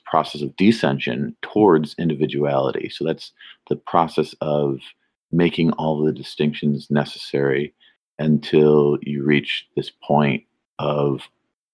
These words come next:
consciousness that recognizes the, the unity of existence. You recognize the sun through the clouds, and then you work on a process of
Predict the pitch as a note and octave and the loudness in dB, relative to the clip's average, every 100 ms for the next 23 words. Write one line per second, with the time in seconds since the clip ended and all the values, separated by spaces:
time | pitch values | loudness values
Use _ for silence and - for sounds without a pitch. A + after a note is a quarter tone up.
0 | _ - E2+ A3 - - B1+ B1+ - - | _ -2 2 2 0 -4 -4 -4 -8 -14
1 | - - - _ _ D#2+ D2 C#2+ - - | -20 -20 -20 _ _ 2 4 4 0 -8
2 | - D2+ E2 - D2+ D2+ C#2+ C#2+ C#2 C#2+ | -4 2 2 2 0 2 2 2 0 -2
3 | C2+ C2 - - - D2 C#2+ C2 C2 - | -4 -6 -16 -20 -2 2 2 2 -2 -6
4 | - _ _ E2 C#2+ E2 A2 G2+ D2 C#2+ | -14 _ _ -4 2 8 8 8 6 2
5 | C2+ C#2 - - - C2 C2+ - - _ | 2 0 -4 -6 -6 -6 -4 -6 -10 _
6 | _ _ D2+ D2+ D#2 D#2 D2+ C#2+ C#2+ C2+ | _ _ -2 2 2 2 2 2 2 0
7 | - - _ _ _ D#2 - - E2+ E2 | -4 -14 _ _ _ -2 -2 0 2 4
8 | D2 D2 - F2 E2 D#2 - D#2 C2+ C#2 | 4 2 0 2 4 2 0 0 0 -2
9 | D#2 - - _ _ _ D#2 D2+ D2 D2 | -4 -8 -18 _ _ _ 0 2 2 2
10 | C#2+ C#2+ D2 - D2+ C#2 C#2 C#2+ - - | 0 -2 -2 -2 -2 0 0 0 -2 -6
11 | D2 D2 - C#2+ - C#2+ - D2+ C#2+ | -6 -4 -2 -2 -2 -6 -6 -6 -6